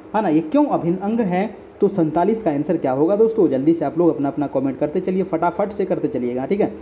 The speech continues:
चलिए, और तो फ़ोर्टी सेवन का हो जाएगा आंसर नंबर ए, यानी कि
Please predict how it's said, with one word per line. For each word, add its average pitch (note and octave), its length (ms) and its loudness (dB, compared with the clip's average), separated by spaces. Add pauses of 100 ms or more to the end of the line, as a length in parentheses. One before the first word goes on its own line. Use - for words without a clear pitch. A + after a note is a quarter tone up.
(380)
चलिए, C#3+ 260 0 (300)
और C3 260 2
तो A3 220 4
फ़ोर्टी - 280 0
सेवन A3 280 2
का G3+ 100 0
हो C#3+ 100 0
जाएगा C#3 220 2
आंसर C#3+ 200 -2
नंबर C3+ 240 0
ए, F3+ 120 4
यानी F3 280 4
कि G#3+ 180 -2